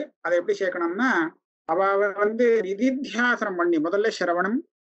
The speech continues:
மனனம், அப்புறம் நிதித்தியாசனம். இந்த நிதித்தியாசனம் எல்லாம் பண்ணி அது முடியறச்சே இவாளுக்கு வந்து அந்த, இந்த தத்துவம் இருக்கே, பரம் ஏத தத்-, தத்துவம், இந்த பரமாத்ம தத்துவத்தை அவ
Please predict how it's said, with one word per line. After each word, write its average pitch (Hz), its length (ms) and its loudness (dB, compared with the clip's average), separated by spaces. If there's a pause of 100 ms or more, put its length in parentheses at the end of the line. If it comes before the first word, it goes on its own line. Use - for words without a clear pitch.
(320)
மனனம், 185 560 0 (160)
அப்புறம் 208 420 -2
நிதித்தியாசனம். 175 840 0 (400)
இந்த 190 180 0
நிதித்தியாசனம் 220 1120 0
எல்லாம் 226 360 0
பண்ணி 190 360 2 (420)
அது 185 160 4 (100)
முடியறச்சே 247 880 0
இவாளுக்கு 208 560 2
வந்து 220 320 0
அந்த, 180 200 0 (300)
இந்த 190 280 -2
தத்துவம் 208 420 -4
இருக்கே, 175 320 0
பரம் 196 360 0 (160)
ஏத 196 420 2
தத்-, - 280 -8 (200)
தத்துவம், 175 460 -2 (400)
இந்த 180 280 2
பரமாத்ம 262 880 0
தத்துவத்தை 208 640 -2 (680)
அவ 165 200 0